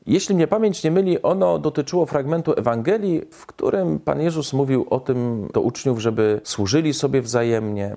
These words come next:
żeby byli sługami. Właśnie używa tego określenia sługa, żeby nie bali się być sługami wszystkich,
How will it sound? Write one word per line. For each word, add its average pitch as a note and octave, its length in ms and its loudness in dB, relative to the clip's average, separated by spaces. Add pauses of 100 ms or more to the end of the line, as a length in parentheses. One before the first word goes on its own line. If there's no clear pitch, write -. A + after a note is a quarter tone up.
żeby G2+ 600 2 (260)
byli A2 220 0
sługami. C3+ 800 0 (220)
Właśnie A2 220 -2
używa C#3 260 2
tego C3 220 2
określenia A#2+ 520 0
sługa, A2+ 480 0 (160)
żeby B2+ 240 2
nie C3+ 120 2
bali C3 220 0
się B2+ 140 -2
być A2+ 200 -2
sługami A#2 440 0
wszystkich, - 880 -2